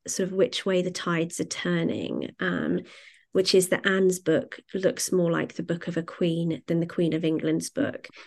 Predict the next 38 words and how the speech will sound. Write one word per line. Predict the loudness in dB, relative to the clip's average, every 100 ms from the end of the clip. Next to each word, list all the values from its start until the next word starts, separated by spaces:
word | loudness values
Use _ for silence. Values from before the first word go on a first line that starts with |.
| -20 _ _ -2
And | 2
so | 2
I | 2
think | 0 4 4
you | 4
can | 2 2
tell | 2 2 4
that | 2 0
by | 2 4 4
this | 0 0
time, | 0 0 0
the | -4
public | -6 -6 -2 -2 -2
kind | -2 0
of | 0
opinion | 2 6 8 8
at | 6 -2
court | 0 4 6 4 2 -12 -20 -10 -4
is | 2
maybe | 6 8 8 6
shifting. | 4 0 -2 0 0 0
People | -4 -2 2
know | 4 4 4 4 2 0 -4 -20 -20 -2
that | -2 2
Anne's | 4 6 6 4
star | 0 -2 -2
is | -2 0
on | 0 0 -4 -4
the | -2
rise | 2 2 2 0 0 0
and | 0 0
Catherine's, | -2 -4 -2 -2 -2
unfortunately, | -4 -2 -4 -2 -4 -2 0
is | 0 0
on | -2
the | 0
wane. | 0 -2 -2 -4 -6 -8 -4
And | 0 0